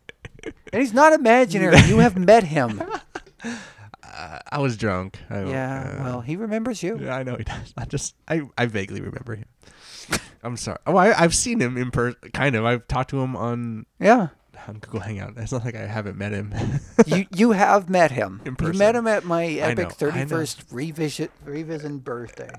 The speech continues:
Speaker 2: I know, I know.
Speaker 1: You just don't remember 'cause you were so shit-faced you couldn't see straight.
Speaker 2: So I make fun of, so we were talking about that yesterday. Like, uh,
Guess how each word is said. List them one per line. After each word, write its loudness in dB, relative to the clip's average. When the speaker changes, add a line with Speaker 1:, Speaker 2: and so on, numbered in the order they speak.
Speaker 2:
I -8
know, -14
I -20
know. -20
Speaker 1:
You -16
just -18
don't -10
remember -12
'cause -20
you -20
were -20
so -20
shit-faced -18
you -12
couldn't -12
see -10
straight. -16
Speaker 2:
So -2
I 0
make -2
fun -4
of, -8
so -6
we -2
were -2
talking -6
about -12
that -8
yesterday. -10
Like, -14
uh, -12